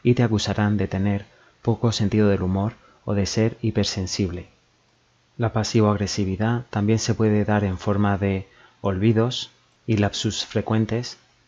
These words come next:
desde no comprar algo en el supermercado a olvidos mucho más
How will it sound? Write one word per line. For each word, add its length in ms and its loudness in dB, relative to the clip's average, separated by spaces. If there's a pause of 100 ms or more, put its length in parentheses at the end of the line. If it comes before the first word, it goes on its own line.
(140)
desde 560 0
no 160 0
comprar 400 2
algo 240 2
en 80 2
el 80 0
supermercado 800 0 (360)
a 80 -2
olvidos 500 2
mucho 300 0
más 580 -2